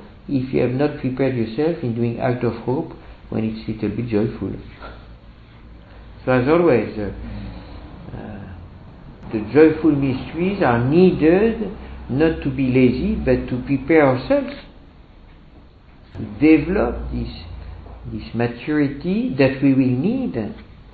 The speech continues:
when, you know, when the battlefield is there, whatever it is in our life. And we all know that in our life. Huh? All of us have had, I mean, I guess most of us have had joyful moments in our life,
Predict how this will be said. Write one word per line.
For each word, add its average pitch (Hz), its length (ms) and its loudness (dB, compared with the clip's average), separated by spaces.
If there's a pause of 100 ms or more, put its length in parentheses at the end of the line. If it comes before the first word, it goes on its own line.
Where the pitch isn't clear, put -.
(120)
when, 113 920 -6
you 98 60 -12
know, - 140 -8 (120)
when 120 240 -8
the - 80 -10
battlefield 98 720 -8
is 98 160 -14
there, 185 200 -8
whatever 104 360 -10
it 95 120 -8
is - 60 -12
in 107 200 -10
our 98 120 -10
life. - 180 -14
And 117 180 0
we 123 120 2
all 147 120 8
know 135 180 -2
that 131 180 0
in 123 120 -6
our 147 80 -4
life. 185 240 -6
Huh? 120 100 -6 (720)
All 147 160 6
of 196 100 8
us 240 200 4
have 127 100 0
had, 117 320 -4
I 101 80 -10
mean, 90 180 -8 (400)
I 95 60 -12
guess 104 260 -6
most 139 260 2
of 208 100 2
us 185 180 0
have 98 120 -4
had - 360 -8
joyful 123 360 2
moments 123 460 2
in 101 100 -4
our 101 140 -2
life, 92 160 -6